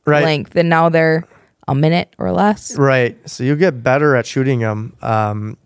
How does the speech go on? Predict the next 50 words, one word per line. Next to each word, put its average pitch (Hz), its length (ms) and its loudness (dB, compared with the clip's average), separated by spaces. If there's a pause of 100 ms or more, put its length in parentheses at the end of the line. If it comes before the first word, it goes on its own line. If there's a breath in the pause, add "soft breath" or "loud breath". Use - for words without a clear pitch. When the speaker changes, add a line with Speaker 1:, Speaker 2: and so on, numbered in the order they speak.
(120)
Speaker 1:
and 120 100 -12
just 127 160 -6
spend 127 300 -4
time 151 200 0
in 143 60 -2
front 147 200 -2
of - 20 -4
the 135 80 -4
camera. 139 360 0
It 110 80 -8
sucks. - 580 -2
It's - 160 -14
uncomfortable. 160 880 0
It's 120 140 -8
miserable. 147 640 0
There's 113 160 -2
self-doubt. 127 760 0
There's 113 180 -8
fear. 139 540 0
There's 113 240 -4
judgment. 147 640 -2 (640)
Don't 147 400 0 (320)
listen 131 440 0
to 110 180 0
it. 107 140 -2
Just 120 300 -10
do 120 220 -2
it. - 180 -4 (120)
Um, 107 340 -6
the 107 60 -6
more 113 200 -2
you 143 100 -4
can 131 140 -10
do 113 160 -4
it, 147 140 -4
the - 60 -12
more 107 140 -6
reps 110 300 -6
you 120 60 -6
can 113 160 -8
do, 123 260 0 (640 soft breath)
um, 107 440 0
you 127 80 -4
can 151 100 -2
produce 123 240 -2
a 113 40 -4
lot 110 260 -2
of 117 60 -6
good 117 140 -4
content 113 540 -4